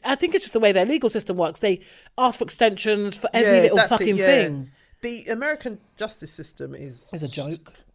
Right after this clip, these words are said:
Speaker 2: Being an outsider looking in, it's like, oh my God.
Speaker 1: What's going on?
Speaker 2: People, you got p-, people in media talking about trials before people have even stood trial.
Speaker 1: Yeah, exactly.
Speaker 2: It's like,
Speaker 1: And I'm, I
Speaker 2: that
Speaker 1: don't
Speaker 2: is
Speaker 1: care what people say, that has a massive influence.
Speaker 2: Oh, yeah, that's what I said. It has a massive influence.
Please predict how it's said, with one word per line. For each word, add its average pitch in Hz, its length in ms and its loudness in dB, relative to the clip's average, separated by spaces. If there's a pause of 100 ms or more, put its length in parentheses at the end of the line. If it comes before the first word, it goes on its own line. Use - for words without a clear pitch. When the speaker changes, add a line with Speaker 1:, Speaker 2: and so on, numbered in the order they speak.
(160)
Speaker 2:
Being 254 180 -4
an 240 140 -2
outsider 165 800 -4 (240)
looking 165 520 2
in, 151 220 -6
it's - 240 -14
like, - 220 -14
oh - 40 -20 (140)
my - 240 -20 (240)
God. 165 140 -18
Speaker 1:
What's 175 160 -12
going 151 300 -4
on? 143 280 -8 (100)
Speaker 2:
People, 262 300 -4
you 214 140 -12
got 208 240 -6
p-, - 100 -12
people 214 300 -6
in 175 120 -6
media 185 340 -6
talking 208 300 -8
about 175 240 -6
trials 165 360 -8
before 160 200 -10
people 180 260 -6
have 156 120 -8
even 156 240 -8
stood - 280 -12
trial. 135 340 -10
Speaker 1:
Yeah, 269 220 0 (340)
exactly. 202 60 -2
Speaker 2:
It's 196 80 -2
like, 247 200 4
Speaker 1:
And 240 100 4
I'm, 240 100 6
I 359 40 6
Speaker 2:
that 427 120 4
Speaker 1:
don't 294 160 8
Speaker 2:
is 202 40 -4
Speaker 1:
care 262 140 4
what 262 140 4
people 226 200 -4
say, 208 220 4
that 202 80 2
has 202 160 -2
a 208 40 0
massive 214 360 -4
influence. 180 340 -2
Speaker 2:
Oh, 151 40 0
yeah, 147 140 6 (140)
that's 622 120 4
what 554 120 0
I 659 180 0
said. - 80 -18 (200)
It 415 40 -2
has 392 120 -4
a 285 80 -2
massive 349 400 -6
influence. 247 300 -8